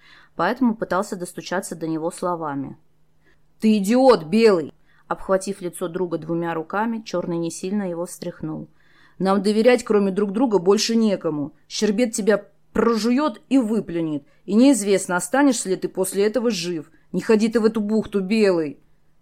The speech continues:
«Отвали!» Дамаск грубо скинул руки Черного и чуть ли не бегом направился к калитке,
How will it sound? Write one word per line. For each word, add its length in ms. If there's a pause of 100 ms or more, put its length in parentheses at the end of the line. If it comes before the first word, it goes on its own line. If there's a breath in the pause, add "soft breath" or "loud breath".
(220)
«Отвали!» 800 (380)
Дамаск 340
грубо 300
скинул 460
руки 220
Черного 460
и 200
чуть 220
ли 100
не 120
бегом 340
направился 520
к 80
калитке, 600